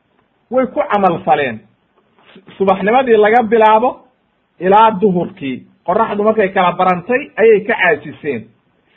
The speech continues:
Macnaheedu waxa weeye muddo u dhiganta intaa oo waqti badan bay ku dhaqmayeen, laakiin markii dambe markay ka caajiseen oo isaga tageen oo diintii oo dhan ka dhaqaaqeen,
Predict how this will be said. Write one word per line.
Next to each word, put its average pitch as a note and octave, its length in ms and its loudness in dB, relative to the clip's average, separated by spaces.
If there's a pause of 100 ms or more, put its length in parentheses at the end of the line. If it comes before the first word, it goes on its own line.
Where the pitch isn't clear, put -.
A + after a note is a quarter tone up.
(180)
Macnaheedu A#3 440 0
waxa A#3 220 2
weeye A3 340 4
muddo G3 420 -2 (140)
u C#4 100 -8
dhiganta G#3 500 -2
intaa F3+ 440 -4
oo F#3 160 0
waqti A3+ 320 -4
badan G3 320 -2
bay G3+ 140 2
ku G#3 160 -8
dhaqmayeen, F#3 600 0 (500)
laakiin F3 380 -4
markii C4 280 -4
dambe G3+ 300 -2
markay G#3+ 300 0
ka G#3+ 140 -2 (120)
caajiseen F#3 720 -2 (400)
oo F#3+ 160 0
isaga F#3+ 460 -2
tageen G#3+ 480 0 (300)
oo G3+ 140 6
diintii G#3+ 420 0
oo F#3 80 2
dhan F3+ 140 -6
ka G#3+ 120 -2
dhaqaaqeen, F#3 720 0